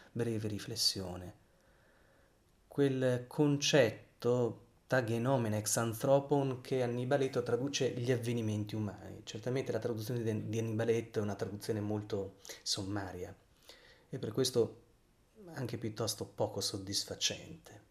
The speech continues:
Gli avvenimenti umani. In realtà il testo greco recita gli avvenimenti ad opera degli uomini. E questa indicazione ex anthropon ad opera degli uomini è interessante.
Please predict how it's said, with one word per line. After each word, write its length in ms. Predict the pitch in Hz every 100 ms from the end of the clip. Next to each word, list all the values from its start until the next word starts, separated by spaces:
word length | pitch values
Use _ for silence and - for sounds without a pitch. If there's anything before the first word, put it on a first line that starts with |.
| _ _ _ _ _ _ _ _ _ _
Gli 140 | 147 131
avvenimenti 640 | 123 139 139 139 143 -
umani. 520 | 131 113 90 - 95 -
In 80 |
realtà 420 | 139 151 151 208 -
il 180 | 110 104
testo 360 | 165 151 -
greco 340 | 131 135 151 135
recita 540 | 135 143 131 120 113 - - - -
gli 140 | 117
avvenimenti 680 | 135 135 151 165 208 208 156
ad 140 | 139
opera 400 | 143 185 185 156
degli 260 | 139 123 123
uomini. 640 | 113 104 95 95 98 98 98 - _ _ _ _ _ _ _ _ -
E 80 | 131
questa 240 | 190 170
indicazione 480 | 156 139 139 147 113
ex 180 | 92 -
anthropon 500 | 104 - 123 - 98
ad 100 | 98
opera 220 | 117 -
degli 220 | 101 131
uomini 360 | 110 107 110 104
è 100 | 127
interessante. 1120 | 107 101 95 92 - 117 104 98 - - 104